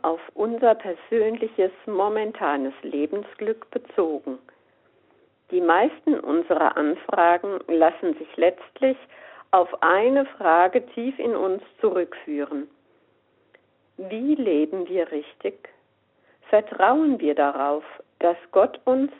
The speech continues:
zur Antwort auf diese Frage führen möchte? Jesus, der lebendige Wegweiser. Dass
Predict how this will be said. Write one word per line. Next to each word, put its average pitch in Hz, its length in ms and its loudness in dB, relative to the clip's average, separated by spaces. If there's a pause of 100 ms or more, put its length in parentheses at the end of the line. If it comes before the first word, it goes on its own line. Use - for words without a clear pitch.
(100)
zur - 160 2
Antwort 214 640 0
auf 170 140 0 (100)
diese 190 320 -6
Frage 139 540 -6 (100)
führen 160 400 -2
möchte? 165 580 -2 (2750)
Jesus, 220 500 4 (100)
der 202 120 6
lebendige 165 640 2
Wegweiser. 131 640 -6 (720)
Dass 151 140 -2